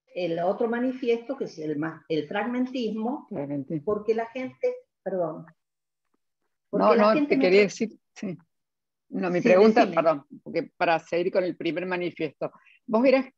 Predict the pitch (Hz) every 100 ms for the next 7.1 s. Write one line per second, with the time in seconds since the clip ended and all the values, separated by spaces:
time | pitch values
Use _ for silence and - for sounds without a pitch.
0 | - 175 160 143 - 208 247 262 302 -
1 | 151 - _ _ 185 - 190 170 156 -
2 | 180 185 170 165 151 139 127 175 180 -
3 | 196 208 196 180 160 160 175 160 - _
4 | _ _ _ _ _ 110 127 156 151 139
5 | 175 170 156 - 170 - 220 330 294 -
6 | 123 - 139 117 117 - 117 135 135 202
7 | 285